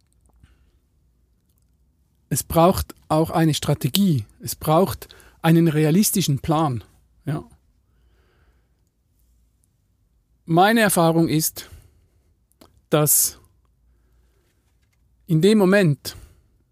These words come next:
wo ich die Wahl getroffen habe, wo ich ak-, wo ich entschieden habe, ich möchte jetzt diese unbewussten Programme loslassen und mir eine Strategie zurechtlege, bin ich schon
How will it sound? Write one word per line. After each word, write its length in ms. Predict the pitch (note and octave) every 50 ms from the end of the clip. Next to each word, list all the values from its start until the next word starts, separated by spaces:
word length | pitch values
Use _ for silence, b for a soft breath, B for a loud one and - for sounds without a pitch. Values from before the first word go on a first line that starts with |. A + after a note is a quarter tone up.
| _ _ _ _ _
wo 160 | - D3 D#3 D#3
ich 120 | D3+ -
die 180 | - E3 C#3+ D#3
Wahl 300 | D#3+ F3+ G3 G3 F#3+ F3
getroffen 540 | - D#3+ D3+ - - F3 F3 - F#3+ D#3
habe, 200 | C#3+ C3 C3+ C3
wo 100 | C#3+ C#3+
ich 140 | C#3 D3 -
ak-, 200 | D3+ E3 E3 - -
wo 120 | E3 D3+
ich 120 | D3 -
entschieden 500 | D3 D3+ D#3 - - B3 B3+ B3 B3 F3
habe, 320 | C#3+ B2+ C3 - - - - _ _ _ _ _ _ _ _ _ _ -
ich 180 | - B2 -
möchte 320 | E3 E3 F3 E3+ - - E3+
jetzt 380 | D#3 C#3+ C3+ - - - -
diese 200 | D#3+ D3 C#3+ -
unbewussten 580 | - G3 G#3 F#3+ E3+ D#3 F3+ E3+ - - D3+ -
Programme 540 | - D3 C3+ C#3 D#3 D#3+ E3+ D#3 C3+ A#2+ - _ _ _ _ _ _ _ _ _ _ _ _ _ _ _ _ -
loslassen 760 | D3+ D#3+ F#3+ A3+ B3 - D3+ C3 B2+ A#2 - - - A#2 G#2+ - - _ _ _ _ _ _ b b b b b b b b b b b _
und 300 | - G#3 A3 G#3+ F#3 D#3+
mir 220 | D#3+ D#3+ D3 -
eine 200 | C#3+ D3 D3 D3
Strategie 580 | - - - D3+ C#3 - - D3+ - G#3+ A#3+ B3
zurechtlege, 840 | - - F#3+ E3 D#3+ D#3 D#3 - - - - A#2 A#2+ C#3+ C#3 B2 A2+ _ _ _ _ _ _ b b b b b b b b b b b b b _ _ _ _ _
bin 200 | - F3+ G3+ A3
ich 180 | A3+ A3 - -
schon 300 | - F#3 F#3 F#3 F#3